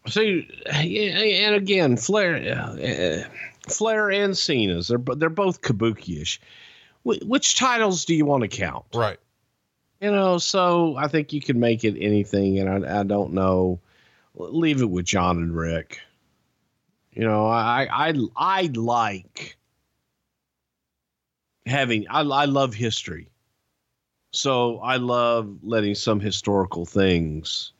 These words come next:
Speaker 1: just be. So I, I liked, would have liked to have had Undertaker have an undefeated streak. Like to have the, the one only, you know,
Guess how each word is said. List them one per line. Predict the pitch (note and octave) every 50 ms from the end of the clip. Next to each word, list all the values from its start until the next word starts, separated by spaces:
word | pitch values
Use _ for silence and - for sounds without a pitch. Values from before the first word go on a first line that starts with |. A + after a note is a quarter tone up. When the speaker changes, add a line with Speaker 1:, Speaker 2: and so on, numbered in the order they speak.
| _
Speaker 1:
just | - - G2 F2+ - - -
be. | D#2+ D#2 D#2 C2+ - - - - _ _ _ _ _ _ _ _ _ _ _ _ _ _ _ _ _ _ _ _ _ _ _ _ _ _ _ _ _ _ _ _ _ _ _ _ _ _ _ _ _ _ _ _ _ _ _
So | - - B2 A2+ A2 A2 G#2+ G#2+
I, | G#2+ A2+ A2 G2 G2+ A2+ A2+
I |
liked, | G#2+ G2+ C2+ B1+ C#2+ G2 G#2+ A2 G2+ - _ _ _ - - _ _ _ _
would | - A2+ A2
have | A2 G2+
liked | G#2+ G#2+ G#2+ G#2+ -
to | A2
have | G#2 G2
had | A2 A2 G#2 G#2 G2+
Undertaker | G#2 G2+ G2 F2+ - A2+ G#2 F#2+ - G#2 G2
have | G#2 G2+ G2 G2
an | G2 F#2+
undefeated | F#2+ F#2 F2+ F2 - - E2 D#2 C#2 B1+ - -
streak. | - - D2+ D2 C2+ - - _ - - _ _ _ _ _ _ _ _ _ _ _ _ _ _ _ _ _ _ _ _ _ _ _ _ _ _ _
Like | G#2 G#2 G#2+ G#2 -
to | A2+ G#2+
have | A2 A2 G#2+ A2 A2 A2 G#2+ G#2+ G2+ G2
the, | G#2 G#2 G#2 G#2
the | - E2+ G#2 G2+
one | G2+ G2 G2+ G#2+ A2+ A2+ A2 A2
only, | A2 G#2+ G#2+ G#2+ G#2+ G#2 G2+ F#2+ F#2 F#2 F#2 F#2
you | D#2+ E2 F#2+ F#2
know, | F2+ E2+ E2 E2 E2 F2 E2+